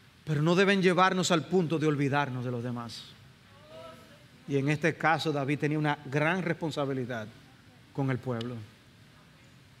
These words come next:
En el capítulo diecinueve, ya esto simplemente lo mencionaré, el reino de David es restaurado.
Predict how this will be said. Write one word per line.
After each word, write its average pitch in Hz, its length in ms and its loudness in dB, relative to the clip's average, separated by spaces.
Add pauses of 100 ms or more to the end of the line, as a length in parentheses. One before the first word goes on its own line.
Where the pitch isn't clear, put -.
(1500)
En 143 80 -2
el 139 80 0
capítulo 180 360 2
diecinueve, 185 640 4
ya 170 200 6
esto 170 320 0 (160)
simplemente 170 540 2
lo 165 80 4
mencionaré, 156 720 2 (420)
el 151 340 2
reino 180 360 2
de 185 100 4
David 175 360 2
es 170 140 -2
restaurado. 127 800 -2